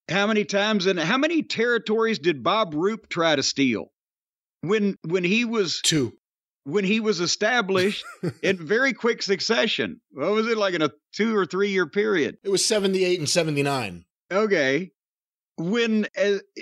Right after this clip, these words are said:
Speaker 1: he established himself as a talent and was entrusted with either being on top or having a good booking mind and, uh,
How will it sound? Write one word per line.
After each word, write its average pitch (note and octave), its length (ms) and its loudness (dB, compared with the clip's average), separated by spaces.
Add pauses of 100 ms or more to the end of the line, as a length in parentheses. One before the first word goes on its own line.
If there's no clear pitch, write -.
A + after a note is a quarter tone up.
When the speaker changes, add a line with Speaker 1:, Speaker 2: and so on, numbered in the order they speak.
(120)
Speaker 1:
he G#3+ 220 2
established A3 560 0
himself E3 500 2
as B2+ 140 0
a B2 60 -6
talent F#3 760 0
and C#3+ 420 2 (560)
was D3 320 0
entrusted E3+ 640 0
with D3+ 300 0 (520)
either F3+ 260 2
being F#3 320 0
on F3+ 180 2
top D#3+ 420 -2
or D#3+ 180 2
having D#3 260 0
a C#3 60 2
good C3 320 -2
booking F3+ 400 0
mind D3 460 2
and, C#3 200 0
uh, C3+ 340 0